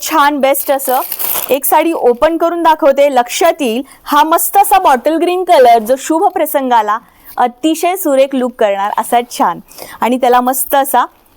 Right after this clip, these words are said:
रेडचा टच, रेड कॉन्ट्रास्ट आहे ना सुरेख साडी, मस्तच आहे. बघून घ्या,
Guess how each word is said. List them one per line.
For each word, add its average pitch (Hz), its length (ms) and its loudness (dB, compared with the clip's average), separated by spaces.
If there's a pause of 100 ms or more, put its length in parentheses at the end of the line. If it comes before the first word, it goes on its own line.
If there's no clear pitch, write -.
(760)
रेडचा 277 500 2
टच, 226 400 -4 (1000)
रेड 254 220 2
कॉन्ट्रास्ट 196 640 -2 (520)
आहे 285 260 2
ना 339 100 2
सुरेख 294 340 2
साडी, 226 320 0 (1000)
मस्तच 302 420 -2
आहे. 185 80 -4 (160)
बघून 240 360 0
घ्या, 311 180 2